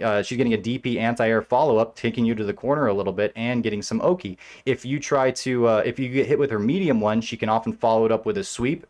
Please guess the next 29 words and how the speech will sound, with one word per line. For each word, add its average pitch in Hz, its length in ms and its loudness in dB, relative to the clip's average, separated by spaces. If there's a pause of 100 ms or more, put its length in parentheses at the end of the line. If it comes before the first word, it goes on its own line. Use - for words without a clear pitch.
She's 98 300 -8
in, 139 240 0
and 98 100 -6
she's 95 220 -6
in 110 100 2
your 123 120 0
face, 170 360 0
and 101 100 -6
she's 123 160 -6
scary. 143 320 -4
She's 95 200 -8
a 92 40 -12
good 139 280 0
rushdown 120 540 -2
character. - 500 -4 (320)
So 131 360 2 (200)
she 160 200 -4
can, 139 240 -2
at 120 160 0
any 190 180 0
point, 123 500 -2
just - 200 -4
go 139 120 4
back, 139 300 0
and 123 100 -2
she's 143 240 -4
an 131 140 0
effective 143 800 -4 (140)
zoner 101 800 2